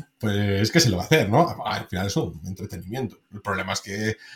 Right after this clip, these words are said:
yo no veo el problema en las actrices, no veo el problema en los equipos, el problema simplemente es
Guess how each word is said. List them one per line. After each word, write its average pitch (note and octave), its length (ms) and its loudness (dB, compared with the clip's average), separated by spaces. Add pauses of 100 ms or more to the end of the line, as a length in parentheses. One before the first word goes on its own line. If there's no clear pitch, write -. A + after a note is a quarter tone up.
yo - 120 0
no B3 260 4
veo G2+ 120 4
el G2 60 -6
problema F#2+ 240 -6
en F#2 60 -8
las - 120 -8
actrices, A2 300 -2
no D3+ 100 2
veo A2 140 0
el F#2+ 60 -8
problema F#2+ 380 -6
en F#2+ 160 -6
los G2+ 140 -8
equipos, G2+ 340 -8
el - 60 -20
problema F#2 320 -12
simplemente G2 640 -2
es D3 140 -4